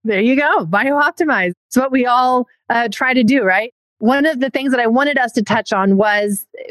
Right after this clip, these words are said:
you mentioned it at the beginning, you know, like, your, your conventional medical provider, which again, like, that used to be me, right? So, so I'm not, <laughs> I'm not necessarily tearing them down. They have their role,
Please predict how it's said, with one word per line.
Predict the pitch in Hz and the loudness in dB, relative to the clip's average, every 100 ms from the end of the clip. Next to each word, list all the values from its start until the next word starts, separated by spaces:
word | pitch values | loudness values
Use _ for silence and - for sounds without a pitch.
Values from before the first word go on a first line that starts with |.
| - | -8
you | - 208 | 2 4
mentioned | 226 233 247 | 4 2 0
it | 226 | 0
at | 214 | -2
the | 196 | 0
beginning, | 196 196 214 190 | 0 0 0 2
you | |
know, | 190 185 | 2 2
like, | 185 175 | 0 0
your, | 196 196 196 | 0 0 0
your | 180 185 | -2 -2
conventional | - 202 196 240 254 262 233 220 202 _ _ - | 0 2 2 0 -2 0 0 0 -2 _ _ -4
medical | 208 214 233 - 214 | 2 2 2 0 -2
provider, | 196 196 180 170 214 - - | 0 0 2 2 0 -4 -4
which | 208 208 - | -4 -2 -4
again, | 240 294 190 | -2 -2 -2
like, | 185 190 | -4 -4
that | 202 | -2
used | 190 208 240 | 0 0 0
to | |
be | 240 285 | 0 2
me, | 202 240 233 | 0 -2 -2
right? | 196 226 | -2 -4
So, | - 208 190 202 | -4 -2 -2 -2
so | - 196 | -2 0
I'm | 190 | 2
not, | 202 214 - 214 | 2 0 -2 -2
<laughs> | - - | -2 0
I'm | 262 254 | -2 0
not | 240 | -2
necessarily | 233 226 220 | -2 -2 -4
tearing | 202 240 240 233 | -4 -2 2 2
them | 214 | 2
down. | 208 196 180 - _ _ _ - | 2 0 -2 -6 _ _ _ -4
They | 220 | -2
have | 254 247 | 0 0
their | 226 208 | 0 0
role, | 226 196 | 0 -2